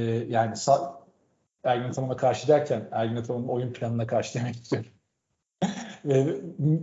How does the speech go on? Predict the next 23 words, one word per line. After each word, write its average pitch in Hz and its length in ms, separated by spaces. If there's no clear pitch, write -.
mesela 139 320
Larkin'le 147 460
Mis-, - 400
Misic 143 200
savunmasındaki 131 720
stratejisi 127 560
ne 127 60
olacak? 127 360
Efes'in 131 360
zayıf 139 340
yanlarına 135 440
Fenerbahçe, 131 800
e, 123 260
nasıl 135 280
hamlelerle 127 800
atak 120 220
etmeye 117 260
çalışacak? 123 420
Bunların 180 260
hepsini 180 320
göreceğiz. 196 680
Pazartesi, 180 880
e, 160 60